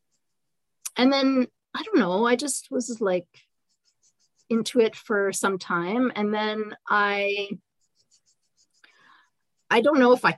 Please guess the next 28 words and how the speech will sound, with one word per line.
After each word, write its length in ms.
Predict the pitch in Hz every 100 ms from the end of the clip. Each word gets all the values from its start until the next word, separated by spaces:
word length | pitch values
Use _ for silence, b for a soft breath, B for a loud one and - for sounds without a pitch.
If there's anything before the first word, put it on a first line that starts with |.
| -
consciously 580 | 214 214 - - - 214
stepped 380 | - 175 -
away, 180 | 262 381
but, 160 | 226 214
like, 160 | 214
life 240 | 262 262 -
maybe 240 | 247 208 233
took 220 | 202 -
me 120 | 208
in 80 | 190
a 60 |
different 360 | 180 180 - 180
direction. 580 | 190 180 202 226 - 190
And 160 | 190
then 300 | 202 196 190 - _ _ _ _
it 160 | 247 254
was 260 | 240 226 - -
through, 560 | 226 226 220 220 214 _ _ _ _ _ _ _ _
um, 340 | 208 202 196 -
a 60 | 220
really 300 | 226 339 -
powerful 520 | - 190 240 - 220
relationship 920 | 208 185 180 185 - 180 196 - - - _
in 140 | 196
my 200 | 185 180
life 460 | 175 175 170 - 180 _ -
that 180 | 180 220
was 500 | 202 185 180 -